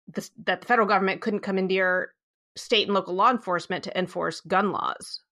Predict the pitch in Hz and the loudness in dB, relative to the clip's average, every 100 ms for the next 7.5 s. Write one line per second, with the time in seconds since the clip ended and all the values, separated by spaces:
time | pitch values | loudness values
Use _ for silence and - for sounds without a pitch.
0 | _ 170 165 170 156 - - - - _ | _ -6 -6 -6 -8 -6 -10 -10 -16 _
1 | _ _ - - 214 208 190 - _ _ | _ _ -4 4 6 6 2 -8 _ _
2 | _ _ _ 170 240 240 - - _ _ | _ _ _ 0 4 4 2 -14 _ _
3 | _ _ _ _ 196 262 254 247 233 226 | _ _ _ _ -6 -2 0 0 0 2
4 | 240 311 349 349 277 262 - 247 - 208 | 2 4 2 6 4 4 0 -2 0 2
5 | 208 220 - 311 359 381 320 240 220 247 | 4 2 2 4 6 6 6 4 4 2
6 | 220 202 202 196 185 185 190 196 180 170 | 2 2 0 0 2 2 0 -2 -2 -2
7 | 170 - 208 202 - | -6 2 4 4 -2